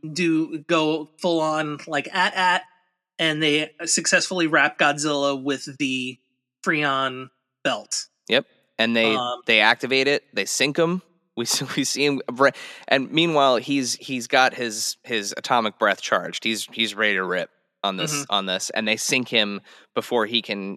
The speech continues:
Speaker 2: he can
Speaker 1: Just on time.
Speaker 2: Yeah, just in time.
Speaker 1: And it deactivates, the injury deactivates him, but does not kill him.
Speaker 2: Yeah.
Speaker 1: So they say, "All right, bring him up."
Speaker 2: So they inflict
Speaker 1: They start to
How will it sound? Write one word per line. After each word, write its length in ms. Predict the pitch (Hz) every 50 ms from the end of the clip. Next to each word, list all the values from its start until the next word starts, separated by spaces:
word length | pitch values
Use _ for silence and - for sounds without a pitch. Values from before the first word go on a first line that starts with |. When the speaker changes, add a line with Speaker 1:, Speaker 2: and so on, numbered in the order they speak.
| - _
Speaker 2:
he 200 | _ - - 107
can 100 | - -
Speaker 1:
Just 240 | - 190 175 - -
on 140 | 180 156 143
time. 220 | - - 135 110 104
Speaker 2:
Yeah, 160 | 95 76 - - _ _ _ _
just 240 | - 135 123 - -
in 80 | 95 95
time. 280 | - - - - - _ _ - - - - - - - 185
Speaker 1:
And 100 | 180 185
it 140 | 180 - -
deactivates, 720 | 196 196 185 170 175 170 - 190 165 180 170 160 - - 170
the 200 | 175 175 180 180
injury 420 | 180 180 160 185 196 190 190 185
deactivates 680 | 165 175 170 160 147 160 160 - 170 180 185 175 -
him, 120 | 196 190 165
but 160 | 160 - -
does 140 | 156 135 160
not 240 | 160 139 127 - -
kill 180 | - 151 117 -
him. 140 | - 127 - _ _ -
Speaker 2:
Yeah. 220 | 127 110 85 76 - - _ _ _ _ _ _ _ _ _ _ -
Speaker 1:
So 140 | - - 170
they 140 | 156 160 147
say, 200 | - 190 156 151
"All 80 | 165
right, 220 | 185 175 170 170 -
bring 160 | 185 170 170
him 120 | 175 175
up." 280 | 175 156 123 - - _ _ _ _ _ _ _ _ _ _ _ _ _ _ _ _ _ _ _ _ _ _ _ _ _ _ _ - -
Speaker 2:
So 440 | - - 127 117 113 110 104 104 - -
they 180 | - 120 113 110
inflict 300 | 110 110 - - 131 - - - -
Speaker 1:
They 40 | -
start 220 | 180 180 180 -
to 180 | 202 180 160